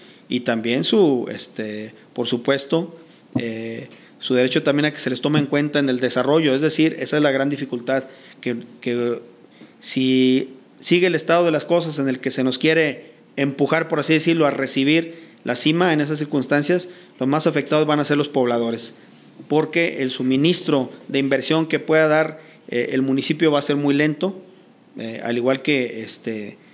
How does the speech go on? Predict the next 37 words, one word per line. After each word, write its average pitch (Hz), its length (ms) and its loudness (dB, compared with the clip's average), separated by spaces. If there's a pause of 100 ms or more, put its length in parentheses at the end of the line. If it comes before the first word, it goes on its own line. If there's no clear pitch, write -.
(180)
se - 160 -6
trata, 131 380 -2
pues, 139 160 0
de 143 100 2
cubrir 139 520 0 (240)
las 120 120 0
necesidades 123 520 0
de 143 60 2
infraestructura 131 540 0
y 135 40 4
demás 139 400 2 (280)
del 135 260 0
resto 147 340 -2
de, 135 100 0 (140)
de 127 140 -2
comunidades 131 400 0
que 135 80 -4
siguen 135 240 0
creciendo, 131 480 -2
¿verdad? 127 220 -6 (380)
Entonces, 127 460 -4 (240)
lo 120 140 -8
que 120 120 -6
queremos 139 380 0
es 143 120 0
que 160 100 0
esa 147 160 2
entrega-recepción 147 920 0 (480)
pueda 151 260 2
darse 151 420 0
sin 131 200 -2
que 127 120 -4
sea 147 180 2
lesiva 151 500 0
para 113 380 -4 (280)
las 123 160 -6
finanzas 139 680 0